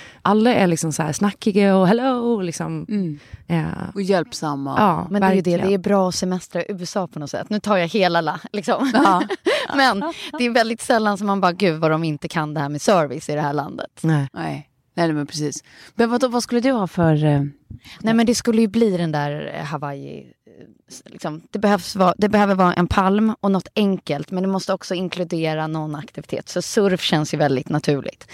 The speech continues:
Speaker 3: Göra, liksom, surfshack. Och nu har jag ju precis blivit introducerad för kitesurfing.
Speaker 2: Ja.
Speaker 3: Eh, jätteroligt var det.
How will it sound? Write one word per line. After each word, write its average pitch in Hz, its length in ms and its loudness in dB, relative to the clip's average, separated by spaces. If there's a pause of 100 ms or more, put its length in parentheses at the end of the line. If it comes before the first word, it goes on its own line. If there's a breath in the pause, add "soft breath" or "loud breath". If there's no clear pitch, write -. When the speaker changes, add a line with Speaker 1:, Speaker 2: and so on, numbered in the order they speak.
(340 loud breath)
Speaker 3:
Göra, 160 220 4
liksom, 147 260 -2
surfshack. - 920 -2
Och 190 140 2
nu 214 180 6 (240 loud breath)
har - 160 -16
jag 196 80 4
ju 185 60 4
precis - 400 0
blivit 156 200 0
introducerad 147 640 0
för - 140 -8
kitesurfing. - 1040 -6
Speaker 2:
Ja. 165 280 -6 (680 loud breath)
Speaker 3:
Eh, 151 320 0 (200)
jätteroligt - 1160 0
var - 160 0
det. - 160 -4